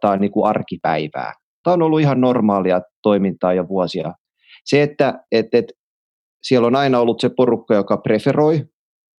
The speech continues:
ö, tulla kumminkin toimistolle, preferoi tehdä toisella tavalla, että heidät on nyt, he, heidän oli pakko tilanteen johdosta, ö, hypätä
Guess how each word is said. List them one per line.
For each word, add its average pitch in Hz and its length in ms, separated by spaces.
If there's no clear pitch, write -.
ö, 110 300
tulla 135 220
kumminkin 117 440
toimistolle, 107 540
preferoi 110 500
tehdä 104 320
toisella 104 300
tavalla, 98 300
että 98 160
heidät 117 280
on 113 100
nyt, 113 140
he, 135 120
heidän 127 240
oli 131 140
pakko 147 560
tilanteen 90 560
johdosta, 98 500
ö, 95 80
hypätä 107 300